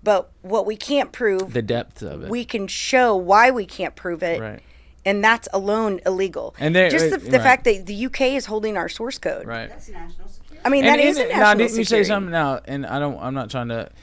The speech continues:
Speaker 2: if I'm wrong, please correct me, but isn't that something to do with, like, the agents in there or M I six?
Speaker 1: So, yeah, we didn't, we, it,
Speaker 3: We don't have a way to verify.
Speaker 1: we don't,
Speaker 2: Okay.
Speaker 1: y-, but former intelligence, I'm, I'm pretty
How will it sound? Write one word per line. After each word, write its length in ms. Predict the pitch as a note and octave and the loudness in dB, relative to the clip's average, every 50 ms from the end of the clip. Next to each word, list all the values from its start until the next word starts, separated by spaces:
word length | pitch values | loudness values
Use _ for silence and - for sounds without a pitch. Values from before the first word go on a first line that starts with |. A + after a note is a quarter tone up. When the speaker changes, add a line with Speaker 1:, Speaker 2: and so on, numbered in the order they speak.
| - - - | -20 -18 -14
Speaker 2:
if 100 | - A2 B2+ | -10 -6 -6
I'm 140 | A#2+ A#2 B2 | -4 -2 -2
wrong, 180 | B2+ B2 A#2 | -2 -2 -2
please 220 | G#2 C3 C3+ A#2 - | -2 -4 -6 -6 -4
correct 280 | - A#2 A2+ G#2 - | -2 -2 -2 -2 -4
me, 100 | F2 F#2+ | -8 -10
but 260 | G#2+ G2+ A2 A2+ G#2 - - - - - - - - - - - - - - | -8 -6 -6 -6 -6 -8 -14 -20 -20 -20 -20 -20 -20 -20 -20 -20 -20 -12 -10
isn't 120 | D3 D#3+ | -8 -6
that 120 | E3+ E3 C#3+ | -6 -6 -6
something 220 | F3+ D#3+ C3+ D3 | -6 -6 -6 -4
to 60 | C#3+ | -2
do 40 | D3 | -2
with, 100 | C#3+ C3+ | -2 0
like, 140 | C3+ B2 A2 | 0 -2 -2
the 80 | G#2+ A2 | -2 -2
agents 480 | F2+ B2+ C#3 C3 B2+ C3+ F2+ G2 - | 0 0 0 0 -2 -6 -8 -10 -10
in 160 | - - C#3 C#3+ | -10 -8 -6 -4
there 240 | C#3+ C#3 C3+ B2+ A#2 E2 | -4 -2 -2 -2 -4 -4
or 240 | G#2 A2 G#2+ G2+ - - - | -4 -4 -4 -6 -6 -8 -6
M 140 | - C3+ C3+ | -2 0 0
I 100 | B2 A2+ | 0 0
six? 200 | A#2 - - D#3+ - - D4 D4 C4+ | -2 -4 -2 -2 0 -2 -2 -4 -6
Speaker 1:
So, 40 | C#4 | -2
yeah, 160 | C4+ D4 C#4+ | 2 2 2
we 120 | C#4 D4 | 2 2
didn't, 340 | E4+ G#4 G4 D4+ - A3 G#3 | 0 0 0 -2 -4 -6 -4
we, 100 | G3 G3 | -2 -2
it, 320 | B3 - - - C#4 D4 - - | -2 -2 -2 -2 -2 -2 -2 -6
Speaker 3:
We 80 | - - - - - - - - - - - - - - - E3+ E3+ | -14 -20 -20 -20 -20 -20 -20 -16 -14 -12 -12 -12 -12 -14 -14 -16 -16
don't 120 | - F3+ F3 | -16 -16 -16
have 200 | F#3+ F3+ E3+ - | -18 -18 -20 -20
a 40 | - | -20
way 60 | D#3+ | -20
to 240 | - - - - - | -20 -20 -20 -20 -20
verify. 200 | - - - - - | -20 -20 -20 -16 -8
Speaker 1:
we 220 | A3+ C4 E4+ F4+ | -2 0 2 2
don't, 140 | F#4+ F4 - A#2+ A#2+ A#2 | 2 2 0 0 -2 -4
Speaker 2:
Okay. 240 | - - G#2 - C4+ | -4 -4 -6 -6 -6
Speaker 1:
y-, 80 | A3+ G#3+ - - - - - F3+ F3 | -8 -12 -14 -18 -20 -20 -20 -4 2
but 240 | B3+ B3+ B3+ B3 | 4 4 4 2
former 400 | - - - D#4+ D#4+ D#4 D4+ C#4+ | 0 -4 -2 0 2 2 2 2
intelligence, 840 | B3+ A#3 - A#3 B3 A#3+ A#3+ A#3 G#3+ G3+ G#3+ G3 F#3+ F3+ - - - - - - | 2 0 -2 -2 0 0 0 0 0 -2 -2 -4 -4 -4 -6 -8 -8 -4 0 2
I'm, 200 | G#3+ A3 A3 A#3+ | 2 2 2 -2
I'm 160 | - A3+ A3 | -6 -6 -8
pretty 420 | - - D#4+ F4+ C#4+ B3+ G#3 E3+ | -6 -4 -4 -2 -2 -4 -6 -10